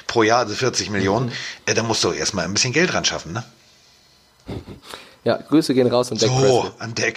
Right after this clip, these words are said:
Speaker 2: Ja. Aber, äh, Clowney, da gab's auch das Gerücht, dass Miami an, an ihm interessiert
Speaker 1: Ja, aber wofür?
Speaker 2: ist.
Speaker 1: Also wenn du
Speaker 2: Das
Speaker 1: ta-,
Speaker 2: ist,
Speaker 1: wenn du
Speaker 2: ja,
Speaker 1: tankst und
Speaker 2: ja.
Speaker 1: alles vom Hof schickst,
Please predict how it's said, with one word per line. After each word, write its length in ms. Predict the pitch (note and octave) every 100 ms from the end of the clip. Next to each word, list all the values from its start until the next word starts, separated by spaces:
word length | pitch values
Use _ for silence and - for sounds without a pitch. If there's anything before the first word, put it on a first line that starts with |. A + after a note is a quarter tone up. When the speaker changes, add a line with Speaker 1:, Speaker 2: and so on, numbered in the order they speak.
| - - - - - - -
Speaker 2:
Ja. 260 | - A2+ - - _ - - - -
Aber, 340 | B2 C3 B2+
äh, 80 | C3
Clowney, 420 | C3 C3 D#3 B3+
da 80 | F3+
gab's 220 | D#3 D#3+
auch 80 | -
das 160 | F#3 F3+
Gerücht, 320 | C#3 E3+ -
dass 160 | D#3+ C#3+
Miami 420 | C#3+ D#3+ D3 A2
an, 200 | G#2+ G#2
an 160 | - A2
ihm 140 | G#2
interessiert 180 | G2+ - D#3+
Speaker 1:
Ja, 40 | E3+
aber 60 | D#3+
wofür? 300 | E3 F#3+ D3
Speaker 2:
ist. 40 | A#2+
Speaker 1:
Also 120 | C3
wenn 100 | D#3+
du 60 | D3+
Speaker 2:
Das 100 | -
Speaker 1:
ta-, 60 | D3+
Speaker 2:
ist, 120 | D3
Speaker 1:
wenn 100 | E3+
du 80 | F3
Speaker 2:
ja, 40 |
Speaker 1:
tankst 340 | A2 G#2+ - -
und 80 |
Speaker 2:
ja. 80 | A2
Speaker 1:
alles 240 | C#3 A#3 A#3
vom 160 | F#3+
Hof 200 | E3 D#3
schickst, 420 | - G#2 - -